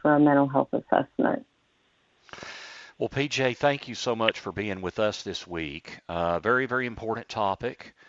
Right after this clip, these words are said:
Speaker 2: and just it needs to continue to be, uh, in our awareness. We need to, you know, we, we, we've come a long way from my vantage point with the stigma, but we still have longer to go.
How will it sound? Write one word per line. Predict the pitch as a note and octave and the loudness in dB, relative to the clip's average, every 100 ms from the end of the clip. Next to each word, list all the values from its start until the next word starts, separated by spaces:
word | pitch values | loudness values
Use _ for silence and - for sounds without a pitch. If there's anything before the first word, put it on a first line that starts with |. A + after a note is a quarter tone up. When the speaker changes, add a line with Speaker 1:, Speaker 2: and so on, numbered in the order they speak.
| - - - - _ | -20 -20 -20 -20 _
Speaker 2:
and | G2 G2 G2 F#2+ F#2+ F#2 E2+ - _ - - | -8 -4 -2 -2 -2 -6 -10 -12 _ -20 -14
just | G#2+ G#2 A#2+ | -10 -10 -10
it | G#2 | -8
needs | A2+ G#2+ - | -8 -6 -10
to | A2 | -10
continue | G#2+ F#2+ A#2 A#2 A2 | -10 -10 -8 -8 -8
to | G2+ | -6
be, | G#2+ G2+ G2 - - - - _ F#2 | -4 -4 -6 -12 -20 -20 -20 _ -2
uh, | F#2 F#2 - - - - _ - | 0 0 -2 -10 -18 -18 _ -6
in | B2+ B2 | 0 6
our | B2+ A#2+ | 6 6
awareness. | G2+ A2 G#2+ G#2+ G#2+ G#2 - - - | 4 2 2 2 -2 -4 -8 -10 -10
We | A2 G#2 | -6 -4
need | G#2 G2+ | -4 -4
to, | F#2+ - G#2+ | -8 -10 -14
you | G#2+ A2+ | -10 -4
know, | G#2 | -2
we, | G2 G2 | -2 -6
we, | F#2 G2 | -6 -8
we've | G#2 A#2 A2+ | -4 -4 -2
come | - D3 | -2 0
a | |
long | G#2 G#2+ A2+ A#2 | 2 2 2 2
way | G#2+ A#2+ | 2 2
from | - G2 | -2 2
my | F#2+ | 2
vantage | G2+ B2 C3 A2+ | 2 -2 -6 -8
point | - C3 C#3+ | -6 -6 -4
with | G2+ - | -8 -8
the | F2+ | -10
stigma, | - G#2+ G#2 A#2+ E3 | -6 -4 -4 -4 -6
but | F#2+ F#2 | -6 -8
we | F#2 | -10
still | - G2 | -6 -4
have | F#2+ F2 | -4 -4
longer | F2 F#2 F2+ E2+ | -4 -6 -6 -10
to | E2+ | -4
go. | F#2 G2 G2+ | -2 0 -2